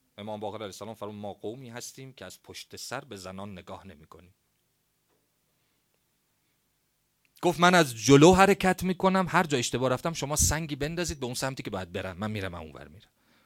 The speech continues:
گفتن با حیاه. همین عفیف بودن و با حیا بودنش یعنی کنترل داره بر اعضای بدنش، بر ذهن و فکرش. پس این یه توصیه شد. دومین توصیه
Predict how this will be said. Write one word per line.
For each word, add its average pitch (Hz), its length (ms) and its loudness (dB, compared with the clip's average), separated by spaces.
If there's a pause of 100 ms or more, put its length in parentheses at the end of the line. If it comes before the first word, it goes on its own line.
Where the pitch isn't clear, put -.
(120)
گفتن 143 280 -4
با 110 180 6
حیاه. 95 360 0 (220)
همین 180 380 -6 (100)
عفیف - 380 -10
بودن 104 320 -14
و - 20 -16
با 98 200 -10
حیا 104 180 -10
بودنش 110 280 -8
یعنی 110 140 -8
کنترل 104 580 -4
داره 85 300 -18 (440)
بر 85 140 -12
اعضای 80 360 -12
بدنش، 73 600 -18
بر 78 100 -18
ذهن 80 340 -18
و - 40 -20
فکرش. - 520 -20 (2750)
پس 165 160 2
این 208 100 4
یه 165 80 10
توصیه 104 420 -2
شد. - 140 -20 (260)
دومین 175 680 6
توصیه 202 800 2